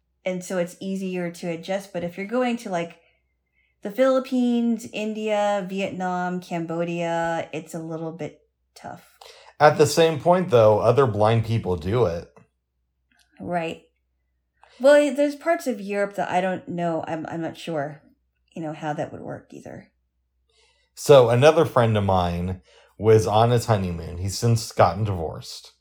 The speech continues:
Speaker 2: This is, uh, probably two thousand seven, I wanna say.
Speaker 1: Okay, I think I know what you're talking about. Yeah.
Speaker 2: Yeah. And he went to Europe with his wife. For whatever reason, he got on their train system. I think
Speaker 1: Mm-hmm.
Speaker 2: it's called the Eurail.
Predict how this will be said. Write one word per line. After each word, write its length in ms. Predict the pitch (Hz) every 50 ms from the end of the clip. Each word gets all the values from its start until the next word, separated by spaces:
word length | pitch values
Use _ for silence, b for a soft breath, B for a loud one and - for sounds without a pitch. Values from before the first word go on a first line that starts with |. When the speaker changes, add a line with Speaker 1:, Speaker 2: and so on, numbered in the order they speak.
| b b b b b
Speaker 2:
This 160 | - 95 90 95
is, 320 | 104 104 95 90 78 - - _ _ _ _ -
uh, 640 | 101 98 95 92 92 90 87 87 87 87 87 87
probably 880 | 85 - - - 107 107 110 117 104 123 117 104 117 117 110 92 - _ _ _
two 280 | - - - 127 120
thousand 480 | 113 - 113 101 98 95 - 90 90 87
seven, 600 | - - - 90 92 98 87 104 113 120 127 123 B B B B B B -
I 80 | 104
wanna 240 | 110 110 113 110 117
say. 360 | 113 - 127 123 135 127 143 - _ _
Speaker 1:
Okay, 440 | 208 208 202 196 - 190 175 175 175
I 40 | 175
think 160 | 175 190 -
I 60 | 175
know 100 | 170 165
what 60 | 160
you're 240 | 160 156 - 156 147
talking 160 | 151 156 160
about. 300 | 143 160 151 151 - -
Yeah. 60 | 123
Speaker 2:
Yeah. 240 | 120 110 95 - - b b b b b b _ _
And 280 | 127 123 120 120 120 117
he 240 | 110 113 127 131 123
went 260 | 117 127 139 147 147
to 120 | - 180
Europe 420 | 156 135 120 113 113 110 110 110 -
with 160 | 107 104 -
his 160 | 113 101 87
wife. 640 | 95 87 90 87 85 85 87 85 - - - _ _ _ _ _ _ _ _ _ _
For 180 | - - 131 127
whatever 600 | 117 117 117 101 104 120 147 147 170 180 165 151
reason, 440 | 135 135 139 139 135 117 113 117 110
he 200 | 92 113 120 113
got 400 | 95 107 117 110 117 117 - -
on 220 | 110 113 107 104
their 160 | 101 98 95
train 340 | - - - 127 131 135 131
system. 640 | 120 - - 87 - - - 87 80 71 85 92 - -
I 60 | 87
think 100 | 92 -
Speaker 1:
Mm-hmm. 80 | 123 120
Speaker 2:
it's 120 | 113 120 -
called 180 | - 113 95
the 160 | 104 101 101
Eurail. 500 | 98 98 110 117 123 143 156 160 160 -